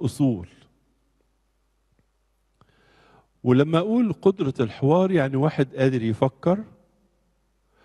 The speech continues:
والتفكير ده قادر يعبر، والتعبير ده قادر يقدر. خد بالك من الثلاثية الجميلة دي.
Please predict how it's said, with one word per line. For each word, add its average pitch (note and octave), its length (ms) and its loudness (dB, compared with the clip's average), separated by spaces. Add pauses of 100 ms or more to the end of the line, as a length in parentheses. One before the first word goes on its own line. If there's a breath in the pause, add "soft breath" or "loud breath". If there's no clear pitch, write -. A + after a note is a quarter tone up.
(180)
والتفكير A#2+ 560 0
ده B2 200 -4
قادر B2 240 -2
يعبر، C#3+ 640 0 (960)
والتعبير B2+ 680 0
ده C#3 300 0 (260)
قادر C3+ 260 0
يقدر. D3 560 -2 (1120)
خد B2+ 240 -2
بالك C#3 300 2
من A2+ 120 -4
الثلاثية A2 560 -4
الجميلة G2+ 480 -2
دي. E2 200 -12